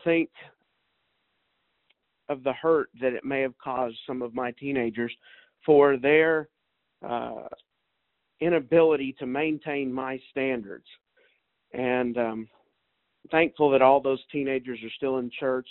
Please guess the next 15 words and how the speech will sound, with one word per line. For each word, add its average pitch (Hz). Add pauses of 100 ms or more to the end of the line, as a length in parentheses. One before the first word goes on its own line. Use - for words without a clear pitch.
They're, 113 (400)
they're, 120
they're 123
doing 127
right. 127 (560)
But 131 (500)
I 127
just 139
think 147 (240)
of 113
all 139
the 127
time 143
that 123
I 123